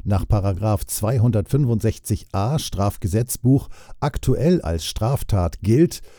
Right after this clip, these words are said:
gerät man zuerst einmal nur in die Mühlen eines zivilrechtlichen Anspruchs in Gestalt des erhöhten Beförderungsentgelts.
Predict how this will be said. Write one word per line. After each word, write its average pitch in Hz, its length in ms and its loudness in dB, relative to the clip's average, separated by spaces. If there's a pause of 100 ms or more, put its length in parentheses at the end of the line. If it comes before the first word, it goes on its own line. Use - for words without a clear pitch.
(140)
gerät 135 420 2
man 131 160 4
zuerst 123 480 0
einmal 120 340 4
nur 123 520 6
in 117 120 2
die 104 120 0
Mühlen 135 480 4
eines 110 300 -2
zivilrechtlichen 110 1000 0
Anspruchs 113 640 0
in 92 140 -2
Gestalt 110 600 0
des 98 200 -2
erhöhten 104 520 2
Beförderungsentgelts. 98 1600 0